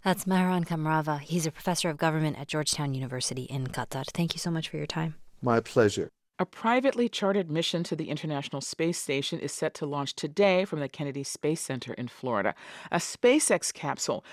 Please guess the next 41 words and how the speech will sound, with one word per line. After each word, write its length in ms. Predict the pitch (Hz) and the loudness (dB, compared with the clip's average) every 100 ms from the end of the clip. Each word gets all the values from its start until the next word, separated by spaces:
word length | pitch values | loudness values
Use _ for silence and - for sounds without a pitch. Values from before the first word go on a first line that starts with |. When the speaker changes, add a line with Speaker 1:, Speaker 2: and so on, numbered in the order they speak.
| - | -6
Speaker 3:
will 120 | - 175 | -2 -2
transport 680 | - 202 208 202 - 185 - | 0 2 2 0 0 0 0
a 60 | |
four-member 560 | 147 - 208 254 247 214 | -4 0 2 2 4 2
crew 320 | 202 185 139 | 4 2 2
for 160 | 170 175 | 0 -2
a 80 | 139 | -2
two-week 480 | - 233 247 233 | -2 0 2 0
mission. 400 | 151 147 - 190 311 - - - | 0 2 2 0 -2 -10 -16 -6
The 80 | - | -4
crew 220 | 156 175 | 2 2
has 180 | 170 165 | 2 2
a 80 | 160 | -2
packed 480 | - - 220 - - | -2 0 2 0 -6
schedule 500 | - 247 269 254 185 | 0 4 4 4 2
with 240 | 175 - | 0 -2
dozens 460 | - 196 226 226 196 | 2 4 6 2 2
of 100 | 185 | 0
science 380 | - 156 151 147 | 0 0 0 -4
experiments. 680 | - - 120 - - - - - - | -10 -8 -8 -8 -10 -12 -14 -20 -6
W 300 | - 170 165 - | -2 -2 -4 -2
M 180 | 175 190 | -2 0
F 200 | - 175 - | -2 -6 -4
E's 240 | 190 180 - | -4 -4 -6
Brendan 360 | - 156 147 143 | -2 0 0 -2
Byrne 260 | 139 185 160 | 2 2 2
explains 680 | - - 247 269 247 175 - - | -4 -4 2 4 4 0 -4 -16
how 180 | - 202 | 2 4
the 60 | 233 | 4
work 220 | 220 214 | 2 2
will 80 | 190 | 0
help 220 | 175 185 | 0 -2
prepare 400 | - 156 208 202 | -4 -2 2 4
for 180 | - 180 | 2 -4
future 480 | - 226 311 - 233 | -2 0 0 0 -2
private 420 | - 151 131 127 | 0 -2 -2 -6
missions 400 | 135 - 156 - | -6 -4 -6 -2
and 200 | 160 165 | 0 0
commercial 440 | 165 160 135 139 156 | -2 -4 -4 -4 -6
space 320 | - 143 135 | -2 0 0
stations. 600 | - 90 - - - - | -4 -6 -6 -8 -10 -14